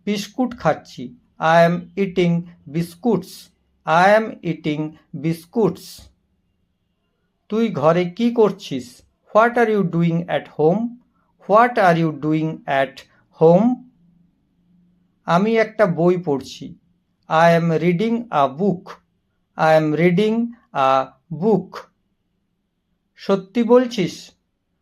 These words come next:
Are you telling the truth? Are you telling the truth? একদম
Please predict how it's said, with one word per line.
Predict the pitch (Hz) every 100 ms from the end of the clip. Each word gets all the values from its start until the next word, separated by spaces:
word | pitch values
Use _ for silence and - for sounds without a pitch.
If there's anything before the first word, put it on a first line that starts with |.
| _ _ 160
Are | 165 180
you | 175 170
telling | 160 170 170 151
the | 151
truth? | 185 220 254 - - _ _ _ _ - 165
Are | 185 196 196
you | 202 180
telling | 160 151 156 156 165 - _ 139
the | 135 135 135 -
truth? | 185 208 233 - - _ _ _ _ _ _ _ _ _ _ _ _ _ _ _ _ _ _ _ 180 180
একদম | 190 185 226